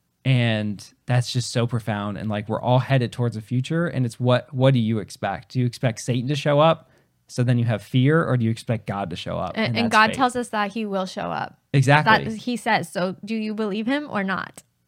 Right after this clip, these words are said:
Speaker 2: is what it is. And so, of course, we all have feelings of fear, but I think it's what do you do with that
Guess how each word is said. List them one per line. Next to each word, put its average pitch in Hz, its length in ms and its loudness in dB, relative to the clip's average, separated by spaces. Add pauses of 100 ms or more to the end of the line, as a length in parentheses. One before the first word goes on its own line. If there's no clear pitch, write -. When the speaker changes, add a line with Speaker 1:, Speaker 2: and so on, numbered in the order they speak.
(120)
Speaker 2:
is 208 180 -6
what 202 180 -4
it 190 100 -2
is. - 260 -2
And 208 200 -4
so, 226 100 -6
of 214 120 -8
course, 226 280 -4
we 240 100 -2
all 202 140 2
have 190 200 -4
feelings 196 420 -4
of 185 120 -8
fear, 185 400 -8 (500)
but 202 120 -2
I 185 120 0
think 196 140 -4
it's 185 140 -4
what 185 220 -4
do 208 100 -10
you 185 340 -8 (460)
do 185 320 -6
with 156 220 -6
that - 260 -4